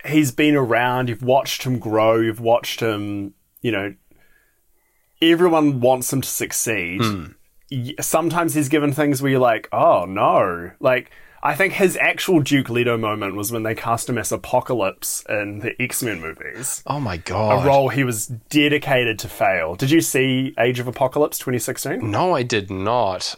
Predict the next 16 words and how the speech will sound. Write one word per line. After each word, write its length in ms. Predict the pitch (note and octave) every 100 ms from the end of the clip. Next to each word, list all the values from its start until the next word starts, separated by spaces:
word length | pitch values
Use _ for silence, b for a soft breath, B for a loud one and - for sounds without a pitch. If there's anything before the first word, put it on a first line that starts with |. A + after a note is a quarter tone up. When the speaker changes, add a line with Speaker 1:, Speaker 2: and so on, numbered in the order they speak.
| -
Speaker 2:
Oh, 380 | A#2 A2+ F#2+
gosh. 440 | F2+ F#2+ A#2 A#2+ F#2
Speaker 1:
Okay. 260 | A2 F#2+ F2
Speaker 2:
That 180 | A#2+ -
sounds 460 | - A#2+ A#2 A2
Speaker 1:
So, 80 | -
Speaker 2:
like 80 | F3
Speaker 1:
you 60 | G3+
Speaker 2:
a 20 |
Speaker 1:
know 160 | G#3+
Speaker 2:
devastating 760 | G3 G#2+ G#2 - - G2 F#2 F#2
role, 300 | F#2 F#2+ F#2+
though. 500 | F2+ - - D#3 C#3 -
<laughs> 60 |
Ugh. 300 | C#3 A#2+ A2+ - -
Speaker 1:
Yeah. 560 | D#3 D#3 C3+ A#2 G2+